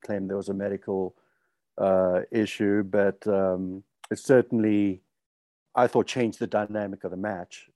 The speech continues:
And Sloane wasn't the same, having that long a break, maybe starting to think ahead, getting a little ahead of herself, definitely changed the momentum, and,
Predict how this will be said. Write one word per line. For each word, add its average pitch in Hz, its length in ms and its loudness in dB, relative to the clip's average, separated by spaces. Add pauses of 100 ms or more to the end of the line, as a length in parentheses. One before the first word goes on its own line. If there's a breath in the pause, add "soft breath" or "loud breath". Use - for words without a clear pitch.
And 90 260 -8
Sloane 104 300 0
wasn't 92 260 -4
the 85 60 -12
same, 90 500 -8
having 95 340 -4
that 104 300 -2
long 98 280 -4
a 87 40 -10
break, 98 320 -6
maybe 98 340 -8
starting 92 340 -6
to 90 80 -8
think - 280 -10
ahead, 101 520 -6 (440)
getting 104 220 0
a 104 60 -2
little 98 200 -2
ahead 107 200 -2
of 101 80 -2
herself, 104 580 0 (540)
definitely 117 280 2
changed 113 380 -2
the 107 60 -4
momentum, 107 600 2
and, 107 200 0